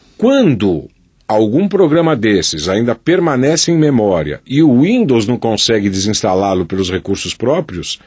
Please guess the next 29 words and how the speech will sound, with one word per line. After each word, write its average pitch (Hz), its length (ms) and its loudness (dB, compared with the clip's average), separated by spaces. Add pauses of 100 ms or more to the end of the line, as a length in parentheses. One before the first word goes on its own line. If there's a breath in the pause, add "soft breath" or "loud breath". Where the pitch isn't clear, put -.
(760 loud breath)
aí 131 200 2
na 165 100 2
hora 180 100 2
que 170 80 -2
você - 80 0
manda 160 280 0
desligar, 151 760 0
o, 151 680 0
o 190 60 6
Windows 190 240 2
fica 214 180 0
lá 226 100 2
tentando 175 560 0
desinstalar, 165 680 0
ou 104 240 2
apagar, 107 540 -2
ou 110 60 2
desligar 104 580 -2
aquele 101 260 -4
programa, 104 500 0
não 147 140 0
consegue, 151 640 0
e 180 60 4
aí 147 140 4
o 156 60 0
computador 151 480 0
não 160 120 2
desliga 156 440 0
também, 143 340 0